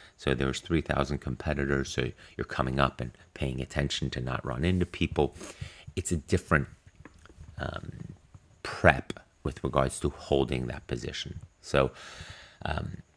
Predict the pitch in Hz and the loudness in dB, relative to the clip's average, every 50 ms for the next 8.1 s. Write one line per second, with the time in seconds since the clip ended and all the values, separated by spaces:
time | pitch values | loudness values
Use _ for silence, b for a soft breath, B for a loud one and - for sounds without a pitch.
0 | _ _ _ _ - 92 87 85 82 80 76 78 78 85 92 95 90 - - - | _ _ _ _ -12 -10 -6 0 0 2 4 6 8 10 10 10 8 6 4 4
1 | 80 80 - - 76 71 - - - 69 71 - - 80 78 76 73 71 - - | 4 4 4 2 0 0 0 -2 -2 -4 -2 2 2 2 2 2 0 -2 -2 -4
2 | 85 - - 143 139 - - 90 71 73 73 71 67 67 64 - - - 65 64 | 0 2 2 2 2 2 0 -2 2 4 4 4 4 2 0 -4 -2 -2 -2 -2
3 | - - - - - 58 - - - - - 64 60 60 62 64 62 60 60 60 | -2 -8 -8 -8 -8 -8 -8 -12 -10 -6 -4 -2 -2 -2 -2 -4 -6 -6 -6 -6
4 | 60 60 - - - - - 76 73 71 67 67 - _ - - _ _ - 64 | -8 -8 -8 -10 -6 -4 -2 -2 -2 -2 -4 -6 -10 _ -20 -20 _ _ -4 -4
5 | 67 69 69 - - - - - - 52 55 - - - - - 71 - - - | -2 -2 -4 -6 -10 -14 -14 -10 -6 -6 -6 -6 -6 -10 -6 -4 -6 -6 -2 -4
6 | - - - 67 - - - 67 - - - - - - 64 69 80 85 87 80 | -4 -2 -2 -4 -4 -4 -8 -8 -6 -6 -8 -4 -2 -2 4 6 6 8 8 6
7 | 80 82 87 92 - 67 64 64 64 62 60 - - - 58 62 64 64 64 64 | 4 2 0 2 2 4 4 4 0 -2 -4 -6 -6 -4 0 0 2 2 2 2
8 | 64 62 | 0 -2